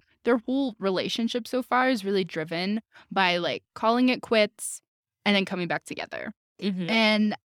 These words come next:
Speaker 1: I don't like how, like, consistently fragile they are. And all
Speaker 2: Mm.
Speaker 1: these minor miscommunications really stress me out, and they seem really stressful on them. That's a lot of, I, <laughs> and the whole time I was like,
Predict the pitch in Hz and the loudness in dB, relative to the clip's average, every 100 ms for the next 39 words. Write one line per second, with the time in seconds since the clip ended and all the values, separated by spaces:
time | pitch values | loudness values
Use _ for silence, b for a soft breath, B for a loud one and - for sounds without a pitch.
0 | - 254 302 330 320 - 277 302 294 269 | -4 2 4 4 2 2 2 2 2 -2
1 | - 240 247 277 226 269 277 262 254 240 | -4 -2 0 0 0 0 2 2 0 -4
2 | - 233 220 247 - 269 247 233 - 180 | -4 -4 -4 -6 -4 -2 0 -2 0 0
3 | 202 277 311 339 349 359 381 403 415 427 | 2 0 0 2 2 2 4 6 4 0
4 | B B - 226 233 233 254 214 175 262 | B B -4 2 4 4 2 0 0 2
5 | 330 240 226 269 269 - 254 240 233 240 | 4 4 4 4 2 2 0 2 0 -2
6 | 262 247 226 220 - 180 220 262 262 - | -2 0 0 -2 -6 -4 0 2 0 -2
7 | - 175 175 - 180 143 107 220 277 190 | -4 -4 -4 -6 -6 -4 -4 -4 -2 0
8 | 196 - 214 226 214 196 151 - 170 165 | 0 0 0 0 -2 -4 -6 -4 -6 -4
9 | 156 151 202 185 202 185 180 202 - B | -2 -2 -2 -4 -4 -4 -4 -6 -10 B
10 | B B 208 196 _ 254 240 320 - 269 | B B 2 2 _ -2 0 -2 -2 0
11 | 196 190 202 - - 185 | 0 -2 -4 -6 -4 -4